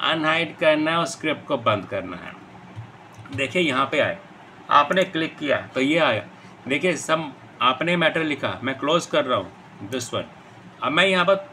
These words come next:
थोड़ा सा change करता हूँ, मैं change यहाँ पर आपके लिए, कहाँ गया, ये रहा। अगर मैं यहाँ पर background color for the time being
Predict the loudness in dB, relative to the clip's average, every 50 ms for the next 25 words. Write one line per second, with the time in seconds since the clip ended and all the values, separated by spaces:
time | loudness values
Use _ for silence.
0 | -6 -2 2 4 6 6 4 4 2 -4 -4 -2 0 0 0 -2 -4 -2 -2 -2
1 | -2 -2 -6 -8 -8 -8 -12 -20 -20 -20 -20 -20 -20 -20 -20 -20 -20 -14 -8 -4
2 | -4 -4 -4 -4 -2 0 0 0 0 0 -2 -2 -2 -2 2 2 2 2 2 -2
3 | -2 -2 -2 -2 0 0 0 0 0 -2 -4 -6 -12 -20 -20 -20 -20 -20 -20 -20
4 | -20 -20 -20 -20 -16 -10 -6 -4 -4 -4 -2 -2 -4 -4 -4 -6 -10 -14 -20 -20
5 | -20 -20 -20 -20 -20 -20 -20 -20 -20 -20 -18 -14 -10 -6 -4 -2 -2 -2 -4 -8
6 | -12 -14 -20 -20 -20 -20 -20 -20 -20 -20 -20 -20 -20 -20 -20 -20 -20 -20 -16 -8
7 | -4 -4 0 4 6 6 6 6 4 4 4 4 4 2 2 2 0 -2 -2 -2
8 | -2 0 0 0 0 0 0 0 0 0 0 0 0 0 0 -2 -4 -8 -16 -20
9 | -14 -8 -4 -2 -2 0 0 -2 0 0 0 -2 0 -2 -4 -4 -6 -6